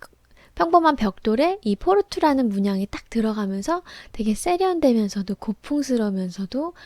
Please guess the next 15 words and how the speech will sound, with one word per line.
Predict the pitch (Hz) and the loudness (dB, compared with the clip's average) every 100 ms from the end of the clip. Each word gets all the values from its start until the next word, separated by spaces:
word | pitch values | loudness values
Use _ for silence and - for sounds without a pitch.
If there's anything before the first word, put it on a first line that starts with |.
| - - - | -20 -16 -4
뭔가, | 202 196 190 180 - - - - | -2 0 -2 -4 -12 -20 -20 -8
네, | 196 175 - _ _ _ | -6 -6 -8 _ _ _
이 | 240 | -4
도시가 | 240 214 190 214 277 320 - | -2 -4 -4 -6 -6 -6 -4
이런 | 233 294 | 0 0
곳이구나라는 | 285 226 - 202 190 180 180 185 | 0 -4 -4 -4 -4 -4 -4 -4
느낌을. | 175 - 190 170 170 - - - - | -6 -6 -8 -6 -8 -12 -20 -20 -12
그다음에 | - 247 233 233 - - | 0 2 2 -4 -12 -12
스물두 | - 381 381 - 254 | -4 0 0 0 2
가지에 | 247 233 233 220 220 220 | 2 2 0 0 0 0
다 | - 202 | -2 -2
못 | 208 196 | -4 -4
가본 | - 285 285 | 0 2 2
사람들은 | 240 220 196 196 247 | 0 -2 -2 -2 -2
"어, | 339 | -2